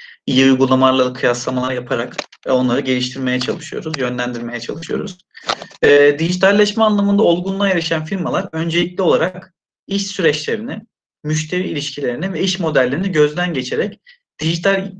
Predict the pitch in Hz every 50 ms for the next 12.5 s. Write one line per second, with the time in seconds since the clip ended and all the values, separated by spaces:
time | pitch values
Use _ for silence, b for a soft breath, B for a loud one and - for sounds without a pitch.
0 | - - - 139 143 143 - 143 135 131 131 131 127 - 131 127 123 120 139 170
1 | 214 254 - - _ _ - 147 147 143 143 143 143 147 147 147 151 151 160 156
2 | - - 185 165 170 165 165 170 170 165 160 - 180 - - 120 - - - _
3 | _ _ _ _ _ _ _ _ - 147 139 143 151 135 135 143 147 156 160 170
4 | 202 202 175 151 143 - - 156 160 151 143 143 139 139 139 135 131 131 135 143
5 | 143 - - 175 180 - - - - 139 127 120 117 120 139 143 - - - 135
6 | 147 151 143 143 147 143 - 165 160 147 135 - 143 120 120 120 117 - - 127
7 | 131 156 151 131 135 156 - - _ _ _ _ _ _ - - 165 160 135 123
8 | 113 - 117 107 104 110 117 120 - - - - - 120 120 113 113 127 180 208
9 | B B B B B B B _ 143 143 139 143 151 156 156 - 180 175 175 147
10 | 123 117 117 110 110 107 104 107 104 107 113 139 196 202 - - _ - 156 175
11 | 175 175 175 170 160 147 139 139 - - 170 180 - 180 170 - - - 151 131
12 | 120 123 - 117 110 107 117 147 185 208